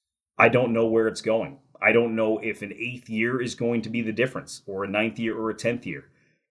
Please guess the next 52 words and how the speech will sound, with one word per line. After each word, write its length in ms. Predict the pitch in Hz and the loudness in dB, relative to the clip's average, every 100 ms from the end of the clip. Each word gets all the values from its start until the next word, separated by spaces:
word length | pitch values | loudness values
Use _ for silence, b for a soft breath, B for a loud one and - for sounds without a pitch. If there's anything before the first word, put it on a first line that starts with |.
| - | 4
Am 180 | 110 107 | 6 8
I, 600 | 107 107 104 104 101 - _ _ _ _ - - | 6 6 2 -2 -4 -8 _ _ _ _ -18 0
have 140 | - 120 | 6 8
I 80 | 117 | 8
done 280 | 113 127 | 6 4
seven 340 | 131 139 120 113 | 4 2 2 2
years 340 | 117 143 135 | 2 2 2
and 120 | 117 | 0
I've 120 | 107 98 | 0 4
got 140 | 120 | 4
a 20 | |
great 340 | 113 117 120 - | 4 0 -2 -2
tape, 320 | 117 139 139 b b b _ | 0 0 -2 b b b _
and 120 | - 117 | 0 4
let 100 | 123 | 6
me 80 | |
go 100 | 123 | 6
do 140 | - 127 | 4 2
something 340 | 127 131 113 | 2 2 4
else? 280 | 110 156 - | 4 4 2
And 100 | 120 | -4
if 80 | 107 | 0
an 80 | 113 | 2
opportunity 480 | 127 113 131 127 | 2 0 -4 -4
comes 240 | 123 123 120 | 0 0 2
up, 100 | 147 | 0
I've 100 | 120 | 0
still 160 | - | 2
got 160 | 147 - | 2 0
seven 320 | - 120 123 | 0 -2 0
years 220 | 123 120 | -2 -4
worth 180 | 107 120 | -4 -6
of 60 | - | -2
tape. 340 | - 135 - b b b b | 2 2 0 b b b b
I 80 | 104 | 4
got 140 | 110 | 6
a 60 | 120 | 6
little 200 | 117 127 | 4 2
bit 120 | 123 | 4
of 60 | 113 | 4
N 100 | 120 | 2
H 160 | 120 127 | 0 0
L 100 | 120 | 0
experience, 720 | 110 - 113 123 127 - 113 | 0 -4 -4 -4 -6 -2 2
uh, 100 | 110 | 2
filling 300 | - 117 120 | 2 0 0
in 100 | 120 | -2
in 60 | |
the 60 | 117 | -2
Saint 240 | 123 120 | -4 -2
Louis 180 | 117 110 | -2 -4
Blues, 440 | - 113 120 117 | -4 -6 -6 -8